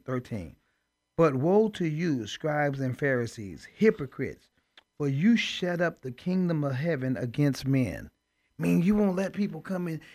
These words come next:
and get this kingdom I'm talking about. And again, Jesus was all about restoration, restoring people back to God.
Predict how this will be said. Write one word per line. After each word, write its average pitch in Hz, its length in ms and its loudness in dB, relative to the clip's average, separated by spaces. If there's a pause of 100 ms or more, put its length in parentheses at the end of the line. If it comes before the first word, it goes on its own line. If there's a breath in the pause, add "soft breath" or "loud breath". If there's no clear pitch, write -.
(140 loud breath)
and 156 180 -8
get 170 140 0
this 165 180 -2
kingdom 175 460 2
I'm 175 140 0
talking 135 340 -4
about. 107 340 -4 (400 soft breath)
And 170 200 0
again, 214 500 0
Jesus 208 320 2
was 165 160 -4
all 180 160 2
about 160 220 2
restoration, 151 960 -4
restoring 165 420 -12
people 160 240 -12
back 151 280 -16
to 147 80 -12
God. 151 360 -12